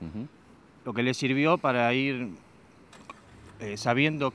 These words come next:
Speaker 2: qué es lo que el público buscaba a nivel de equipamiento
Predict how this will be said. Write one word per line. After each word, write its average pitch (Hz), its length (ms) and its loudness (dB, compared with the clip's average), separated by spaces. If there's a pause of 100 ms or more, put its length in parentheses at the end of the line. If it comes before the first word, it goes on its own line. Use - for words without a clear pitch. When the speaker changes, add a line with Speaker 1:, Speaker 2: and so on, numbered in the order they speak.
Speaker 2:
qué 147 120 0
es 147 80 -4
lo 131 260 -2
que 107 200 -2
el 104 120 -4
público 123 920 -2
buscaba 123 680 0
a 101 40 -2
nivel 104 240 -2
de 110 60 -2
equipamiento 104 1300 -2